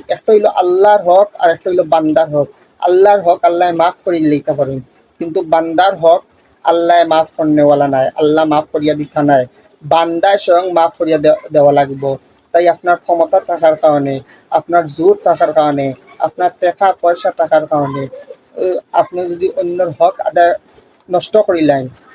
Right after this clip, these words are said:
আপনি যদি অন্যর হক নষ্ট করিয়া সমাজতা চলেন, তাহলে কিতা মনে করেন? ই হক, হকর হিসাব নিকাশ সব কিছু কাল কিয়ামতর কালো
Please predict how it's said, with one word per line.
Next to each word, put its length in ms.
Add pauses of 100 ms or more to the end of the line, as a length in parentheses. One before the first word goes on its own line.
(200)
আপনি 280
যদি 240
অন্যর 300
হক 320
নষ্ট 320
করিয়া 560 (280)
সমাজতা 580 (560)
চলেন, 480 (460)
তাহলে 480 (180)
কিতা 220
মনে 260
করেন? 280 (680)
ই 120
হক, 340 (880)
হকর 400 (320)
হিসাব 420
নিকাশ 520
সব 160 (120)
কিছু 200
কাল 240
কিয়ামতর 600
কালো 360